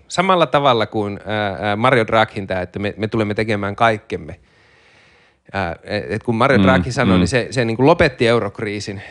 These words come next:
Speaker 1: niin tää Christine Lagarden, ää, "Me emme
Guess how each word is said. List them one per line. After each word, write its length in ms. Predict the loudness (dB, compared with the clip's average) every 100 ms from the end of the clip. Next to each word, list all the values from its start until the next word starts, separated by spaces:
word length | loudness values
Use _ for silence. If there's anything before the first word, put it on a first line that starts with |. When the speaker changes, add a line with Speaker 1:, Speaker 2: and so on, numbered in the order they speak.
| -10
Speaker 1:
niin 120 | -2
tää 260 | 0 0 -2 _ _ _ -2
Christine 360 | 2 2 2
Lagarden, 720 | 0 4 6 4 2 -4 -4 -8 -8
ää, 220 | -6 -4
"Me 160 | 2 4
emme 260 | 4 2